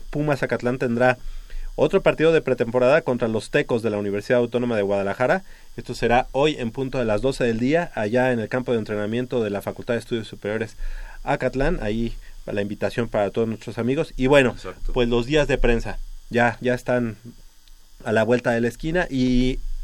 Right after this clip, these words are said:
Speaker 1: bueno, e iniciará en el caso de los equipos que nos incumben
Speaker 2: Ujú.
Speaker 1: el jueves treinta de agosto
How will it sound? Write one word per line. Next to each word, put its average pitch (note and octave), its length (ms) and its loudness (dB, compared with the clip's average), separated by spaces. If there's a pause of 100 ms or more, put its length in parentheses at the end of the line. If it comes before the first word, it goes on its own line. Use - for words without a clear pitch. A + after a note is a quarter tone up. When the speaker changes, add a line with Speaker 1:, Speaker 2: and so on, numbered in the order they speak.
(120)
Speaker 1:
bueno, B2+ 340 -2
e A#2+ 100 -6
iniciará A#2 640 0 (100)
en G#2 120 2
el F#2+ 140 4
caso A2 320 -2
de F#2+ 100 -4
los F2 300 -6
equipos F#2+ 380 -6
que - 120 -6
nos F2+ 280 -8 (380)
incumben F#3 680 0
Speaker 2:
Ujú. A2+ 320 -6 (160)
Speaker 1:
el A2+ 120 -2
jueves D3 560 2
treinta D3 460 2
de B2 140 4
agosto D#3+ 600 2